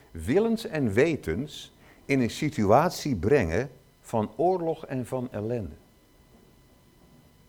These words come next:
Wacht even, wacht even. Maar, maar ho, ho, ho. Ik heb toch altijd dingen gehoord over Gods leiding, dat dat is het beste wat je kan overkomen. Is dat zo? Ja, absoluut. Zeker weten, dik onderstreept.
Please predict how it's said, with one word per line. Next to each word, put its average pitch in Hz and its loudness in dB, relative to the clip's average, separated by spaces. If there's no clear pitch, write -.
Wacht - -2
even, 82 -12
wacht - -4
even. - -14
Maar, 95 -2
maar 82 -2
ho, 101 6
ho, 80 -4
ho. - 4
Ik 123 -2
heb 107 0
toch 92 -2
altijd 95 0
dingen 104 0
gehoord 101 6
over 90 -2
Gods 95 -2
leiding, 110 4
dat 92 0
dat 95 -4
is 92 -8
het 82 -8
beste 131 -2
wat 101 -4
je 98 -10
kan 95 -6
overkomen. 101 -2
Is 143 0
dat 147 2
zo? 160 0
Ja, 123 6
absoluut. 156 6
Zeker 151 4
weten, 131 4
dik 135 0
onderstreept. 127 -2